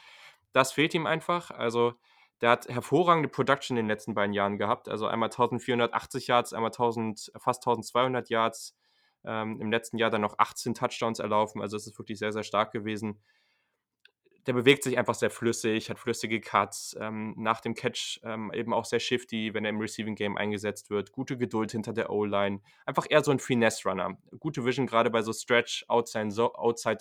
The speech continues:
Zone Plays. Das macht er wirklich gut. Da wartet er, bis sich die Blocks bilden und dann läuft er da durch und dann macht er das. Niemand, der dir irgendwie die Big Plays erläuft, aber am Ende macht er halt seine soliden Yards und das gefällt mir persönlich fast besser als jemand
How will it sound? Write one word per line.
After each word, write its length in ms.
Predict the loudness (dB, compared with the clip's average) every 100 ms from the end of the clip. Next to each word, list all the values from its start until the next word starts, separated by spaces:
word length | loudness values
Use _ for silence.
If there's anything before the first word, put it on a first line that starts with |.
| -4
Zone 300 | 0 0 0
Plays. 440 | 0 0 0 -4 _ -20 _ _ _ _
Das 160 | -2
macht 180 | 2 4
er 80 | 4
wirklich 280 | 2 -2 -2
gut. 260 | -6 -4
Da 120 | 0 4
wartet 260 | 4 2
er, 80 | -2
bis 140 | -2
sich 100 | -6
die 100 | -8
Blocks 320 | -2 0 0 0
bilden 400 | 0 0 0 -2
und 160 | -4
dann 80 | -4
läuft 180 | -4 -2
er 60 |
da 80 | -4
durch 340 | 0 2 2 -2
und 60 |
dann 100 | -2
macht 200 | -2 0
er 60 | 0
das. 200 | 0 -2 -18 -20 -4
Niemand, 260 | 2 4 4
der 60 |
dir 140 | 2 0
irgendwie 220 | 0 -6
die 140 | -8
Big 360 | -4 -2 -4 -4
Plays 320 | 2 2 2
erläuft, 580 | -2 -2 0 0 -2 -6
aber 220 | -4 0
am 100 | 0
Ende 400 | -2 -2 -2 -2 _ _ _
macht 240 | -4 -4 0
er 80 |
halt 120 | -2 0
seine 180 | -4
soliden 320 | -4 -8 -8 -2
Yards 280 | 0 -2
und 120 | -4 -8
das 100 | -10
gefällt 380 | -10 -4 -2
mir 80 | -4
persönlich 480 | -6 -6 -2 -4 -2
fast 260 | -2 -2 -2
besser 260 | -2 -2
als 220 | -4 -6
jemand 340 | -8 -6 -6